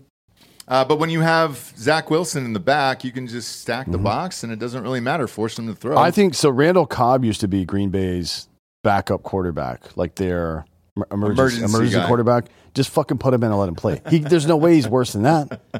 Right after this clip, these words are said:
Speaker 2: There's no way he's worse than that.
Speaker 1: Just throw it up in the air.
Speaker 2: Zach Wilson is terrible.
Speaker 1: What did he end up with in the game, Zach
Speaker 2: A hundred fifty
Speaker 1: Wilson?
Speaker 2: or
Speaker 1: Oh, my
Speaker 2: something, and he
Speaker 1: God.
Speaker 2: was eighteen for thirty-six.
Speaker 1: Yeesh. Not sure what they're gonna do there. Uh, Bills next up against the Commanders. This was also one of the biggest bets of the weekend.
Speaker 2: Redskins.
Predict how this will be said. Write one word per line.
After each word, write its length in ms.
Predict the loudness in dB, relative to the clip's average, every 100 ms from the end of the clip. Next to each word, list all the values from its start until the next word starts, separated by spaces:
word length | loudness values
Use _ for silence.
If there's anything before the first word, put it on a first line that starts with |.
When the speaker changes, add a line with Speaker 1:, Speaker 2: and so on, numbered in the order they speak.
| -14 -20 -20 _ _
Speaker 2:
There's 160 | 0 4
no 120 | 4
way 220 | 4 4
he's 200 | 4 0
worse 260 | -2 -4 -4
than 80 | -8
that. 200 | -8 -8
Speaker 1:
Just 180 | -12 -6
throw 140 | -2
it 60 | -2
up 120 | -4
in 60 | -6
the 100 | -8
air. 160 | -2
Speaker 2:
Zach 240 | 2 2 2
Wilson 240 | 2 2
is 120 | -2
terrible. 560 | -4 0 0 0 -8 -8
Speaker 1:
What 140 | 0 2
did 120 | 4
he 120 | 2
end 140 | 4
up 140 | 2 2
with 140 | -4
in 100 | -4
the 160 | -6 -6
game, 280 | -6 -8 -8
Zach 160 | -2
Speaker 2:
A 40 | 0
hundred 220 | 2 0
fifty 400 | 0 -2 0 0
Speaker 1:
Wilson? 40 |
Speaker 2:
or 20 | 0
Speaker 1:
Oh, 40 |
my 60 | 0
Speaker 2:
something, 300 | 0 0 0
and 100 | 2
he 40 |
Speaker 1:
God. 40 | 2
Speaker 2:
was 120 | 0
eighteen 420 | -2 -4 -2 -4
for 100 | -4
thirty-six. 720 | -4 -4 -4 -6 -8 -10 -16 -20 _
Speaker 1:
Yeesh. 380 | -20 -18 -18 -20 _ _ _ _ _ -20 -20 -20 -20 _ _ _ _ -8
Not 200 | -6 -2
sure 160 | 2
what 100 | 4
they're 140 | 4 4
gonna 180 | 4 2
do 300 | 6 6 6
there. 440 | 6 6 2 4
Uh, 440 | 4 6 6 4
Bills 720 | 2 4 6 8 4 -2 -6 -2
next 300 | -2 2 2
up 140 | 2
against 260 | 0 -4 -4
the 60 |
Commanders. 720 | -6 -2 0 2 2 2 0
This 180 | -8 -8
was 120 | 0
also 280 | 2 2 -2
one 140 | -2
of 60 | -2
the 80 | 0
biggest 260 | 0 0
bets 240 | -2 -4 -4
of 80 | -4
the 60 |
weekend. 520 | -2 -2 -4 -6 -4
Speaker 2:
Redskins. 560 | -2 -2 -2 -2 -4